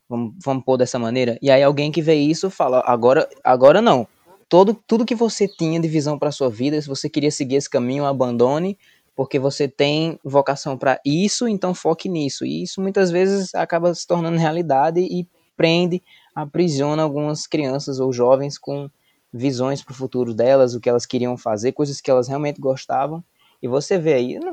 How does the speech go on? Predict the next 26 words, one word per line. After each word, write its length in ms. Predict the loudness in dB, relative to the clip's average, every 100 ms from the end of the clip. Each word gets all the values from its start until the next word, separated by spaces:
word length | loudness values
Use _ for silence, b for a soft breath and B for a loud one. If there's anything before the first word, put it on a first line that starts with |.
| -8
no 160 | -6
Brasil 260 | -2 -2 -2
não 160 | -4 -4
tanto, 340 | -4 -4 -6
e 80 | -6
também 340 | -4 -4 -6
não 320 | -6 -6 -8 -8
na 120 | -6
modernidade, 640 | -4 -2 -4 -4 -6 -6
mas 180 | -6 -8
antigamente, 640 | -8 -8 -6 -6 -8 -12 -18 _ _ _ _ _
há 120 | -8
várias 320 | 2 2 2
famílias 400 | -2 -4 -4 -6
que 100 | -8 -8
forçavam 600 | -6 -4 0 0 0 -6
as 140 | -8
crianças 420 | -8 -8 -6 -8
a 100 | -6
aprenderem 420 | -6 -6 -4 -4 -2
violino, 420 | 0 0 0 -6
a 60 |
aprenderem 440 | -8 -8 -6 -6 -8
piano, 580 | -4 -2 -2 -4 -4 -4
e 100 | -2
elas 280 | -2 -4